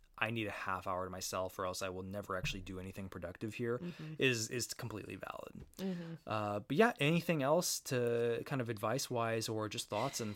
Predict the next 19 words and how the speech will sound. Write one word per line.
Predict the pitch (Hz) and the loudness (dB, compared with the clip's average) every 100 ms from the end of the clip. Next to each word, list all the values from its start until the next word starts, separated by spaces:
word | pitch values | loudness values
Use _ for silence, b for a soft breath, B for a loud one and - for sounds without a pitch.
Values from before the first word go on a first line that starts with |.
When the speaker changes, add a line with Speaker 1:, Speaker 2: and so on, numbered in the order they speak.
| - | -6
Speaker 1:
as | 110 | -6
far | - 110 110 | 0 4 4
as | 107 | 2
your | 113 | 0
experience | 110 - 113 127 | -2 -4 -4 -4
with | 110 | -4
G | 117 120 | -2 -2
D | |
C? | 127 - 151 | 0 2 6
Actually, | 170 175 151 | 8 8 8
here, | 190 | 10
let's, | 151 - b b b b | 8 6 b b b b
what | 135 180 | 6 6
did, | 196 165 | 6 6
what | 156 190 | 6 8
did | 165 | 6
we | 160 | 4
play | 147 156 139 139 | 6 10 10 10
together, | - 113 101 101 98 98 | 6 4 4 4 2 0